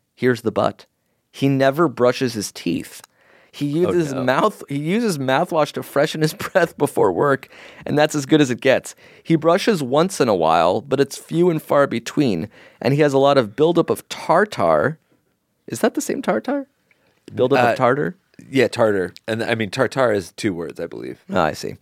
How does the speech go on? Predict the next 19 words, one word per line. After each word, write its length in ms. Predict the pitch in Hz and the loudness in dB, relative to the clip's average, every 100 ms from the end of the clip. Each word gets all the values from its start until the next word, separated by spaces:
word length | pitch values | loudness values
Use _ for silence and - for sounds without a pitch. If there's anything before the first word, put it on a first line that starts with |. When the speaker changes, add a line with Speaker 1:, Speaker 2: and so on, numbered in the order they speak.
| - - - | -20 -20 -6
Speaker 1:
Buildup, 420 | 143 170 156 143 - 131 | -2 0 0 -2 -4 0
buildup 260 | 180 175 | 2 2
of 160 | 139 - | 0 -4
tartar 480 | - 185 147 104 135 - - - | 0 2 4 2 0 -8 -20 -2
and 200 | 127 135 | -2 0
shit 340 | - 175 - | -2 -2 -4
visible 480 | 123 143 143 147 147 | -2 0 0 2 2
on 140 | 135 | 2
his 120 | 113 - | 0 -4
teeth. 380 | - 143 95 _ - | -4 -4 -6 _ -2
I 80 | 123 | -2
can't 480 | - - 170 165 - | -4 -8 -4 -4 -4
find 260 | - 147 | -2 0
a 60 | 147 | 0
way 140 | 139 | 2
to 80 | 135 | 0
bring 240 | 123 127 127 | 0 0 2
it 100 | 120 | 2
up. 260 | 143 - | 0 -2